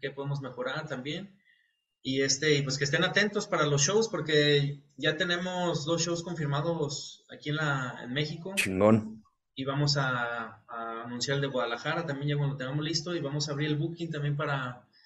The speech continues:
Speaker 1: que empiecen las tocadas ahí, que estén atentos para su ciudad, ¿no? Y también que nos recomienden para ir a visitarlos.
Speaker 2: Así es.
Speaker 1: Ya hace falta, ya hace falta desentumir y,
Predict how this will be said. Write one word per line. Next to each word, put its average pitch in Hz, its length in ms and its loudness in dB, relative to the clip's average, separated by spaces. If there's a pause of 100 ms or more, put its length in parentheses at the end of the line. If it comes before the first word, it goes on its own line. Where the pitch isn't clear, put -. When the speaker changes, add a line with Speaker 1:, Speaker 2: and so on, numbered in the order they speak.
(220)
Speaker 1:
que 131 60 -12
empiecen 139 320 -2
las 135 160 0
tocadas 143 480 0
ahí, 131 260 -4
que 143 60 -6
estén 139 220 -2
atentos 143 480 -4
para 117 180 -8
su 113 160 -6
ciudad, 127 320 -6
¿no? 156 180 -6
Y 117 220 -6
también 123 260 -10
que 139 120 -4
nos 123 180 -6
recomienden 127 580 -8
para 113 380 -10 (100)
ir 123 140 -6
a 131 60 -2
visitarlos. 131 720 -6 (320)
Speaker 2:
Así 123 260 8
es. 139 240 8
Speaker 1:
Ya - 60 -4
hace - 100 -6
falta, 127 380 -2 (260)
ya 123 140 -4
hace 123 120 -2
falta 147 220 2
desentumir 143 540 0
y, 123 420 -4